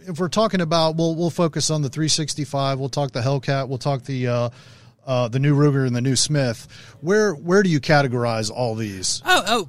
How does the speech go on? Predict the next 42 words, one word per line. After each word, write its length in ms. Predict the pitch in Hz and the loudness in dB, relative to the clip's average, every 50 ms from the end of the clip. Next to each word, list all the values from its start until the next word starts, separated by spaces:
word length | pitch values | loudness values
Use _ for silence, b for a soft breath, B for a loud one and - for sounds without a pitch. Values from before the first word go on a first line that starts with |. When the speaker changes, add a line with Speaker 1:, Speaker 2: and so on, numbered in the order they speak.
| - _ - | -10 _ -4
Speaker 2:
I 80 | 175 | -4
think 220 | 208 - 277 233 - | -2 0 -2 -2 -2
the 100 | 170 160 | -2 -2
industry's 400 | 170 180 160 - - 165 147 - | 0 -2 -2 -4 -2 -2 -2 -2
kinda 360 | - 160 151 143 135 127 127 120 - _ _ | -2 -2 0 0 0 -2 -2 -6 -10 _ _
termed 300 | - 147 156 151 151 143 | -4 -2 -2 0 0 -2
these 200 | 139 135 135 131 | -2 -2 -2 -4
as 120 | 131 120 120 | -6 -6 -6
micro-sized 880 | 123 123 123 120 - - 117 117 - - 110 110 113 113 - - - - | -6 -6 -6 -6 -6 -8 -8 -6 -6 -6 -6 -8 -8 -8 -10 -12 -12 -12
pistols. 500 | - 120 117 - 113 107 107 - - - - | -10 -10 -10 -10 -12 -14 -14 -14 -12 -8 -6
Speaker 1:
Gotcha. 300 | 123 110 120 120 117 113 | -4 -2 -2 -2 -4 -4
Speaker 2:
Um, 180 | 117 117 120 | -6 -6 -6
you 60 | 135 | -4
know, 80 | 143 139 | -4 -2
they're 300 | 139 147 151 151 143 135 | 0 0 0 0 0 -2
basically 640 | 123 120 117 120 135 147 147 - - 127 - 143 135 | -4 -8 -8 -6 -4 -2 -2 -4 -6 -8 -6 -4 -4
double 380 | 127 117 - 139 139 147 156 151 | -4 -2 -2 -2 -2 -2 -2 -4
stack, 540 | - - - 139 139 139 131 127 - - - b b b b b b _ _ _ - | -4 -2 0 2 2 2 2 0 -2 -8 -20 b b b b b b _ _ _ -6
um, 580 | 127 131 131 127 123 123 120 120 120 123 120 - | -4 -2 0 0 0 -2 -4 -4 -8 -12 -10 -4
handguns 520 | - 151 143 143 135 135 135 135 135 127 | -2 -2 0 0 0 -2 -2 -2 -2 -2
that 80 | 123 123 | -2 -2
have 160 | 135 127 123 | -2 -2 -2
at 40 | 123 | -2
least 240 | 135 147 135 - | -4 -2 -2 -4
a 40 | 120 | -4
ten 320 | 110 - - 143 143 143 143 | -6 -4 -2 -2 -2 -2 -2
round 260 | 139 135 135 139 - | -2 -2 -2 -2 -4
capacity. 640 | - 131 - 131 120 117 117 - 120 113 117 120 120 | -4 -2 0 0 0 0 0 -4 -6 -8 -10 -10 -6
They're, 120 | 113 110 | -6 -4
Speaker 1:
Right. 180 | 110 107 101 123 | -4 -4 -6 -6
Speaker 2:
they're 120 | 127 127 | -6 -4
nine 260 | 123 123 127 139 147 | -2 -2 -2 -2 -2
millimeters. 600 | 151 147 147 139 131 131 123 123 123 120 117 b b b b b _ - | -4 -4 -6 -6 -6 -6 -6 -6 -8 -8 -10 b b b b b _ -12
And 120 | 135 135 - | -10 -6 -2
kind 220 | - 190 214 202 | 0 2 2 2
of 80 | 185 160 | 2 2
the, 220 | 151 139 131 110 - - _ _ _ | 0 0 0 -4 -10 -20 _ _ _
the 80 | 139 135 | -8 -6
real, 640 | 139 147 165 180 190 190 185 175 170 165 151 127 - b b b b b b b _ _ _ _ _ _ _ _ _ _ - | -2 2 6 6 6 6 6 4 2 0 -2 -4 -8 b b b b b b b _ _ _ _ _ _ _ _ _ _ -8
ca-, 140 | - - 143 | -6 -4 -2
you 100 | 139 151 | 0 2
know, 240 | 151 139 135 131 | 2 2 0 -2